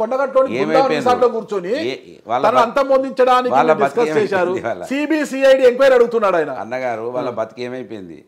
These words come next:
Speaker 1: ఓకే.
Speaker 2: ఇంకా నాలుగు రోజులు చూడండి.
Speaker 1: ఆ.
Speaker 2: నీతిగా, నిజాయితీగా, నిలువుటెత్తు సాక్ష్యం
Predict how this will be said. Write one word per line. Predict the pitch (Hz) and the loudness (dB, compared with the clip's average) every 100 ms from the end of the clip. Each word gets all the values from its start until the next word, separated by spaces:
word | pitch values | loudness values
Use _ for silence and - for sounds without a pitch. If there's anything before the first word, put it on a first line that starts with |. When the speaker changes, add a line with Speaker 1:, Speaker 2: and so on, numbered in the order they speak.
| 135 | -14
Speaker 1:
ఓకే. | 120 107 101 | -14 -14 -14
Speaker 2:
ఇంకా | 117 139 | -10 -4
నాలుగు | 131 139 | -4 -2
రోజులు | 143 131 | -6 -6
చూడండి. | 135 135 123 113 _ 131 | -8 -8 -12 -20 _ -20
Speaker 1:
ఆ. | 117 107 _ _ _ _ - | -20 _ _ _ _ _ -10
Speaker 2:
నీతిగా, | 104 127 123 113 117 127 113 | -8 -8 -6 -2 0 0 -2
నిజాయితీగా, | 98 120 123 113 110 113 110 | -4 -2 -2 -6 -4 -4 -4
నిలువుటెత్తు | 104 113 123 110 - | -10 -8 -8 -8 -4
సాక్ష్యం | 101 120 - 139 | -2 -2 -6 -10